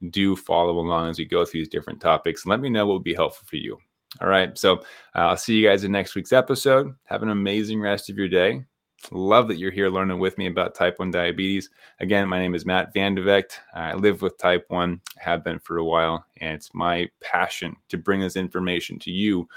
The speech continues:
so we can all learn how to live with diabetes, but also to thrive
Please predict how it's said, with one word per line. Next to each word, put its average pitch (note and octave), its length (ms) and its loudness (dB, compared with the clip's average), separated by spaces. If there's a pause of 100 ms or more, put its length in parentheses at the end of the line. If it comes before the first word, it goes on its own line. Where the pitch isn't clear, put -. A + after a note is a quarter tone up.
(240)
so - 140 -8
we F2+ 40 -2
can F#2+ 120 -4
all F2 180 4
learn E2+ 180 2
how D2+ 140 -6
to D#2 80 -2
live F2 340 2
with F2+ 140 -2
diabetes, F2+ 520 0
but F2+ 140 -8
also E2 280 0
to - 260 -14
thrive - 520 -8